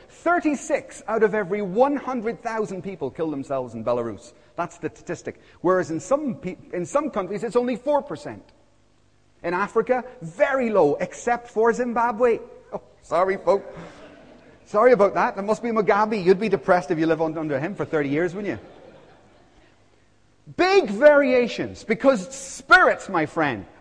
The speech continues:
are territorial. Spirits dominate certain countries, and we've spoken about that before.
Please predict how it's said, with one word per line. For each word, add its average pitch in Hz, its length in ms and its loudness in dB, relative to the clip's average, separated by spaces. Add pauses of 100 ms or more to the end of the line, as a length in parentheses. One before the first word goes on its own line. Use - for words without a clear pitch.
are 185 140 6
territorial. 165 640 -2 (1300)
Spirits - 600 4
dominate 240 520 6
certain 220 400 2
countries, 151 500 -2
and 160 140 -4
we've 170 160 -2
spoken 262 420 4
about 196 220 0
that 180 200 0
before. 147 520 0